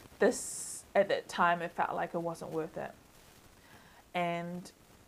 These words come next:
it's really hard to make that decision to walk away because you're like, "Well, this is what I've been doing for majority of my life since I finished high school, and now I'm just gonna walk away because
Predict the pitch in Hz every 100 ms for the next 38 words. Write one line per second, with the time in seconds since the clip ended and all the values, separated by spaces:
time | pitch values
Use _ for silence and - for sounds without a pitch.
0 | - 165 - - - 196 190 196 196 196
1 | 185 180 180 180 196 202 - - - -
2 | - 170 170 180 - 202 175 180 185 165
3 | 202 180 180 185 - 185 175 190 180 175
4 | 226 220 202 175 185 175 170 - 180 175
5 | 196 196 220 208 196 196 190 180 170 170
6 | 180 - - - - - 185 175 175 175
7 | 165 170 170 180 165 160 160 175 - 175
8 | 170 180 175 165 - 165 170 - 165 160
9 | 165 165 156 165 165 - 160 165 160 170
10 | 160 147 151 - - 160 160